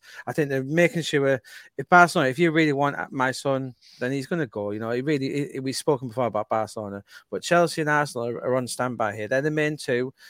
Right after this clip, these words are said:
who are looking at him thinking, "We can get this." But there's lots of English clubs as well, Scott. You know, apart from West Ham, Manchester United have looked at him, Tottenham. This is an eighteen-year-old Brazilian international. And if you get a chance to get him, he's at Atletico Paranaense. He's not mega, mega money. So,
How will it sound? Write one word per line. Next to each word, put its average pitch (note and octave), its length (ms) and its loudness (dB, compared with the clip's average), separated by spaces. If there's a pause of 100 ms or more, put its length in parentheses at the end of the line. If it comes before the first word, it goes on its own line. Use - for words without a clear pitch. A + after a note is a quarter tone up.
(140)
who A#2+ 160 -8
are A#2+ 40 -2
looking C3+ 260 -4
at B2+ 120 -4
him C3 180 -2
thinking, B2 400 -8
"We B2 140 -2
can B2 140 -12
get A#2+ 160 -4
this." A2+ 240 -6 (320)
But D#3+ 100 2
there's D#3 160 -2
lots F3 240 2
of D#3+ 80 -4
English D3 260 -4
clubs A#2+ 220 -6
as A#2 100 -10
well, C3+ 160 2
Scott. A#2 220 -6
You A#2 60 -8
know, A#2 120 -2 (120)
apart C#3+ 260 2
from C#3+ 140 -6
West B2 220 -4
Ham, A#2+ 280 -2
Manchester B2+ 420 -4
United C3+ 200 0
have A#2 100 -6
looked A#2 220 -8
at - 80 -12
him, A2+ 80 -18
Tottenham. A2 420 -4 (680)
This D#3 140 -4
is E3 60 -4
an F3 60 2
eighteen-year-old E3 540 6
Brazilian C#3 320 2
international. C3 600 -4
And B2 100 -4
if A#2+ 100 -6
you D#3 100 0
get C#3+ 120 4
a C#3 80 -2
chance C#3 240 0
to B2 80 -6
get B2+ 180 2
him, A2 140 -4
he's - 180 -4
at E3 120 6
Atletico C#3+ 500 0
Paranaense. C3 640 0 (500)
He's G#2+ 160 -10
not D3 280 -2 (440)
mega, B2+ 340 0
mega B2+ 300 0
money. C3+ 380 -4 (220)
So, B2 400 0